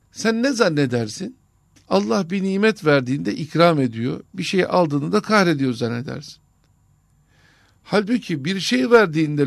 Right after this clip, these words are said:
lütfunu sana göstermiş, senden bir şey esirge-, esirgemediğinde de sana kahrını göstermiştir. Meta atake eşhedeke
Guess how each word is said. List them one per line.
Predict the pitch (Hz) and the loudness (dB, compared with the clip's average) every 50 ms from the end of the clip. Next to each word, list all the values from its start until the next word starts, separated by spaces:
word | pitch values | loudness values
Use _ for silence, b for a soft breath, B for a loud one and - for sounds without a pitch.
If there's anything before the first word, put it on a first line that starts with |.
| 135 | 0
lütfunu | 139 156 156 - - 175 190 196 | 0 -2 -4 -4 -8 -8 -6 -6
sana | 165 165 180 180 175 | -4 -4 -4 -2 -2
göstermiş, | 151 147 160 151 147 - - 156 151 151 - 185 202 - - - _ _ _ _ _ _ _ _ | 0 0 0 0 0 -2 -2 -2 -2 -2 -4 -6 -6 -8 -10 -16 _ _ _ _ _ _ _ _
senden | - - - 170 175 180 170 202 196 185 165 | -10 -2 0 0 0 0 0 -2 -2 -2 -2
bir | 170 175 156 | -4 -4 -4
şey | 143 170 180 | -2 -2 -4
esirge-, | 170 - 160 147 143 - 165 170 160 156 185 180 165 165 - - - | -2 -2 -4 -6 -6 -6 -8 -8 -4 -2 -2 -2 -2 -6 -10 -8 -8
esirgemediğinde | 139 - - 160 160 156 160 190 196 185 170 156 135 143 156 151 170 202 190 | -6 -6 -4 -6 -4 -2 0 0 0 0 0 -2 -2 -2 -4 -2 -2 -2 2
de | 208 196 147 117 - b b b b b b b b b b b b | 4 2 2 2 -2 b b b b b b b b b b b b
sana | - - 160 185 202 202 | -8 -4 -2 -2 -2 -2
kahrını | - - 151 139 131 135 147 190 214 | -2 -2 -2 -2 -2 -2 -4 -4 -2
göstermiştir. | 190 220 180 147 - - 131 123 117 113 107 - - - - 131 - - b b b b b b b b b b b b b | 0 0 0 0 0 -2 -2 0 -2 -4 -8 -8 -12 -16 -16 -16 -16 -18 b b b b b b b b b b b b b
Meta | 143 151 185 202 196 147 - 185 175 160 151 143 139 131 127 123 123 123 117 - - _ _ _ _ | -2 0 0 0 0 0 0 2 2 4 4 4 2 2 0 -2 -4 -6 -8 -12 -14 _ _ _ _
atake | - 135 131 131 127 131 - 139 139 135 123 127 - 127 113 107 104 110 _ _ _ _ _ _ _ _ _ _ _ _ _ _ - | -2 0 0 0 0 0 0 2 2 2 0 -2 -4 -6 -6 -6 -6 -12 _ _ _ _ _ _ _ _ _ _ _ _ _ _ -6
eşhedeke | 147 147 147 - - 175 175 175 165 156 - 139 123 117 113 | -4 -4 -4 -2 -4 -2 -2 -2 -4 -4 -4 -4 -4 -4 -4